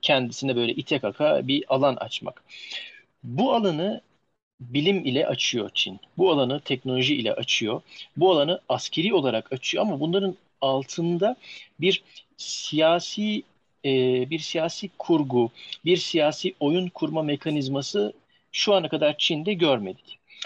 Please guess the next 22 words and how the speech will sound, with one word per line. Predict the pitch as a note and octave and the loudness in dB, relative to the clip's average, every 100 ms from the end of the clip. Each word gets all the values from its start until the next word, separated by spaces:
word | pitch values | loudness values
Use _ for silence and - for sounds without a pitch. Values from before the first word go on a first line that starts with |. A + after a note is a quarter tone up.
| - - | -16 -8
Şimdi, | - E3+ F3 | -4 2 2
e, | F3 D3+ D#3 D3+ D3+ D#3 - E3 E3 - - - | 2 2 2 0 0 -2 -6 -8 -10 -12 -14 -8
meseleyi | F#3 D#3+ F#3+ F#3 | -4 -2 0 0
çok | F3+ A3+ - | 0 -2 -4
da | E3+ | -2
fazla | E3+ D#3 D#3+ | 0 0 -2
öyle | D#3 D#3+ | -2 -4
hani, | - D3 C3 C3+ | -6 -10 -8 -4
e, | C3 B2+ | -2 2
büyük | C3+ E3+ E3 D3 | 6 4 4 2
resim | D3 - D#3 | 2 0 0
okuma | C3+ C#3+ D#3 D3+ - - | 0 2 4 2 0 -6
kursuna | - C#3+ - D3 C#3+ C#3+ | -2 -2 0 2 2 4
ya | C3+ | 4
da | C#3 B2+ C3+ | 4 2 0
derin | C#3 D3 | 0 0
analiz | C3+ C#3+ C#3+ | 0 0 -2
şelalelerine | - C#3 C3+ C#3 C#3 C#3 | -2 0 0 0 -4 -4
falan | C#3 C#3+ C3+ | -4 -2 -2
döndürmek | C#3 C#3 C#3+ D3 | -2 -2 -4 -4
istemiyorum | - - F3 C3 | -4 2 2 4
ama | G#3 F#3 | 4 4